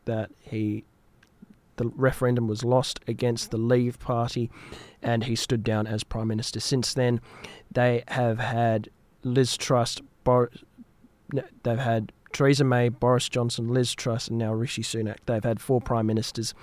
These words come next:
since twenty sixteen, which is not a good look. I mean, what are we talking about here in Australia? We had similar as well. We had Rudd, Gillard, Rudd, Abbott, Turnbull, Morrison, now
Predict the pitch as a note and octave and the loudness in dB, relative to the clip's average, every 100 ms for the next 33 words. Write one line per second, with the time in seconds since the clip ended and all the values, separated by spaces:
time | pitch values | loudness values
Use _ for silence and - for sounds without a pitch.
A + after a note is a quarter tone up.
0 | - - - - A#2+ - - A2+ G#2 - | -20 -20 -12 -6 -4 -4 -4 -2 -4 -6
1 | - - G2+ G2+ - G#2 G2 G2+ G#2+ G2+ | -8 -4 -2 -2 -4 -8 -6 -4 -2 -4
2 | - G2+ - G#2 G#2 G#2 - G#2 G#2+ A#2 | -4 -8 -6 -4 -4 -6 -6 -2 0 0
3 | A2 G#2 G#2 - G#2+ A2 G#2+ A#2+ A2 G#2 | 0 0 -2 -4 -2 -2 0 0 0 -2
4 | - - G#2+ G#2 G2 A2 A2 - - A2 | -4 -4 -2 -2 -2 -2 -2 -6 -10 -6
5 | G#2+ - B2+ A2+ A2 A2 A2 A#2+ A2+ - | -6 -4 -2 0 0 -2 -4 -6 -6 -10
6 | - - - - - - B2 B2 A2+ A2+ | -18 -20 -18 -18 -20 -2 2 4 4 2
7 | - C3+ C#3 B2+ B2 B2 B2 B2 A#2 A2+ | -2 -6 0 4 4 2 0 0 2 2
8 | A2+ - B2 B2 A2+ A#2 C3 _ _ _ | 0 -2 -2 0 0 0 -6 _ _ _
9 | _ _ _ _ _ _ - B2 A2+ A2+ | _ _ _ _ _ _ 0 2 2 0
10 | - - - - - - - - _ - | -4 -18 -20 -20 -20 -20 -20 -20 _ -2
11 | B2+ A#2+ A#2 A#2 A#2 G#2+ A2 A#2 A#2+ A2+ | 2 2 2 2 0 0 -4 -2 0 0
12 | - A#2 A2 A2 G#2+ G#2+ | -2 -4 -4 -4 -4 -6